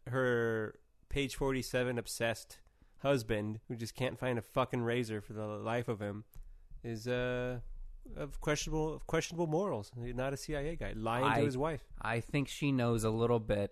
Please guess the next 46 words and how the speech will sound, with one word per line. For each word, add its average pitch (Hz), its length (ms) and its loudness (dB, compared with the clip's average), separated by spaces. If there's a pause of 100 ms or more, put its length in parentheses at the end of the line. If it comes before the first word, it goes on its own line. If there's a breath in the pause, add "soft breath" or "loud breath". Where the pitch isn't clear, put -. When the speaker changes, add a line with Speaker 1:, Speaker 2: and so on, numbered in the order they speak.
(120)
Speaker 1:
You 139 80 -4
think 160 220 4
she 147 120 0
knows? 131 200 6
Speaker 2:
She's 147 80 2
Speaker 1:
Oh. 170 220 10
Speaker 2:
betraying 139 580 4
some 147 220 2
knowledge, 135 460 6
I 104 180 6
think. 98 520 -4
Speaker 1:
Really? 113 480 0 (120)
Speaker 2:
Yeah, 90 200 -6
well, 92 260 0 (100)
I, 85 160 -4 (380)
I 107 160 -2
think. - 520 -4 (140)
Speaker 1:
You 110 120 -8
think? 113 340 0 (180)
Speaker 2:
I 107 80 -6
think. 101 260 -6
We're 123 120 4
not 135 220 2
there 113 180 2
yet. - 320 -4
Speaker 1:
No. 113 80 0 (120)
Speaker 2:
I, - 80 -2
I, - 40 -4
we're, 131 220 2
we're 139 180 4
not 156 140 4
alluding 131 440 2
to 127 60 -2
spoilers. 107 680 0 (340)
I 113 80 0
have 104 140 0
no 101 160 4
idea. 92 300 0
She - 160 -8
could 101 120 -4
be 104 100 -2
dead 104 240 2
the 110 60 -2
next 101 280 -2
episode. 87 440 -8
Speaker 1:
Yeah. 98 180 -2